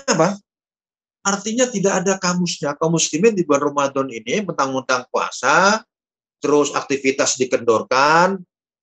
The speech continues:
eh, banyak istirahat, banyak tidur. Kan begitu. Ramadan diisi justru dengan ini bulan yang bulan jihad, bulan istihad,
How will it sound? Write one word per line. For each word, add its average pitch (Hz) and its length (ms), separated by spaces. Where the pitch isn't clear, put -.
eh, 135 440
banyak 127 480
istirahat, 156 880
banyak 131 280
tidur. 165 680
Kan - 120
begitu. 277 640
Ramadan 196 480
diisi 220 440
justru 226 280
dengan 226 320
ini 220 160
bulan 220 320
yang 196 320
bulan 180 240
jihad, 156 480
bulan 165 400
istihad, 170 720